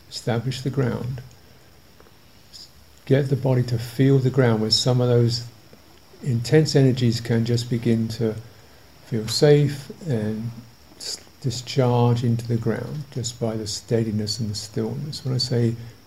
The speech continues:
the ground, I don't just mean physically sitting. I mean, you know, when you walk, you feel the ground. When you lie down, you feel the gr-,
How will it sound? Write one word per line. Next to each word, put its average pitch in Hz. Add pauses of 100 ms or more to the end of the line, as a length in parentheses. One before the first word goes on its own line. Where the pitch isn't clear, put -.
the 120
ground, 120
I -
don't 120
just 110
mean 113 (460)
physically 127
sitting. 113
I 110
mean, 107 (580)
you 113
know, 107
when 110
you 107
walk, 117 (120)
you 107
feel 110
the 107
ground. 110
When 113
you 107
lie 104
down, 110
you 110
feel 113
the 113
gr-, -